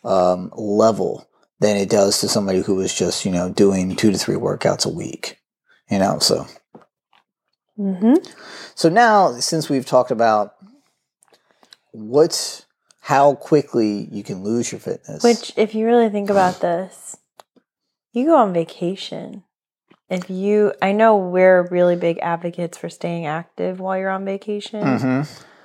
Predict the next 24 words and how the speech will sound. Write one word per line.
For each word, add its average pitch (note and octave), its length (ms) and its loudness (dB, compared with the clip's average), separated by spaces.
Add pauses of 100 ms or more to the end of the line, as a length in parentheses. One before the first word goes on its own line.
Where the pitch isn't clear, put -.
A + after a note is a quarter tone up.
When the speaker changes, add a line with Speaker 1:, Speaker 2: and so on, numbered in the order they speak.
(240)
Speaker 2:
But A3 160 2
the A3 80 4
time C4+ 400 2
frames B3 280 2
that G3+ 120 -2
they're F#3 180 2
talking F3+ 380 -4
Speaker 1:
Yeah. F3 140 -4
Speaker 2:
about G#2 180 2
in F#3 120 -8
here, D3+ 320 -6
I F#3+ 80 -4
mean, F#3 300 -4
like, F3+ 420 -6 (160)
Speaker 1:
Let's C#3+ 200 2
review C#3+ 380 4
Speaker 2:
you B3+ 100 6
Speaker 1:
the B3+ 60 0
time - 200 2
Speaker 2:
start B3+ 340 4
Speaker 1:
frames. - 180 -4 (300)
Speaker 2:
losing A3 640 2
fitness, F#3+ 680 0
essentially. G#3 880 -6